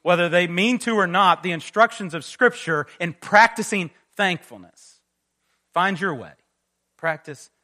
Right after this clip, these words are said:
thankfulness. Be rejoicing, be praying, be thankful. And Paul gives a sneak peek of the result. We already read it. We'll read it again. Verse seven, "The peace of God,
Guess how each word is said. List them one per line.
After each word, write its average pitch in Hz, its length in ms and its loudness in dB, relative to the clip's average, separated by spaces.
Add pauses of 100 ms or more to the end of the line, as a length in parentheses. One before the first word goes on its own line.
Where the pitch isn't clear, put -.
(220)
thankfulness. 120 520 -14
Be 151 240 -8 (320)
rejoicing, 202 720 0
be 131 140 -10
praying, 185 580 2
be 151 320 -6 (300)
thankful. 208 600 0
And 123 120 -10
Paul 165 200 2
gives 190 220 0
a 165 40 -6
sneak 190 360 -10
peek 180 240 -6
of 143 100 -16
the 156 120 -4
result. 143 520 0
We 143 120 -6
already 165 180 0
read 143 220 0
it. 135 80 -4
We'll 135 120 -10
read 127 220 -8
it 143 80 -8
again. 135 480 -8
Verse 131 180 -10
seven, 127 320 -6
"The 117 80 -14
peace 151 360 -12
of 113 100 -20
God, 117 460 -4